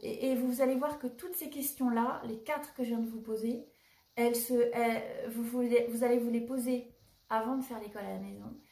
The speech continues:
mais vous allez continuer à vous les poser et à trouver des réponses en le faisant, dans le processus de le faire.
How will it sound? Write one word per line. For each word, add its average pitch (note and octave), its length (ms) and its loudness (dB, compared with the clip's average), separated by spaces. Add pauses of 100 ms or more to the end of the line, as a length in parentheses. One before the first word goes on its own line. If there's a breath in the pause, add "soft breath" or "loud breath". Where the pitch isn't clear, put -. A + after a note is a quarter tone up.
(240 loud breath)
mais A#3+ 80 4
vous A#3 140 6
allez A3+ 220 4
continuer C#4+ 440 -4
à C4+ 60 4
vous A#3 120 0
les A3+ 120 0
poser B3 420 0
et G#3+ 80 -4
à G3+ 60 -6
trouver B3+ 280 -4
des A#3+ 120 2
réponses B3 640 -2 (440 soft breath)
en B3+ 120 6
le C4+ 120 4
faisant, A3+ 360 -4
dans A3 120 -2
le A3 100 -4
processus C#4 540 -6
de A3+ 80 -4
le A3 60 -4
faire. - 240 -12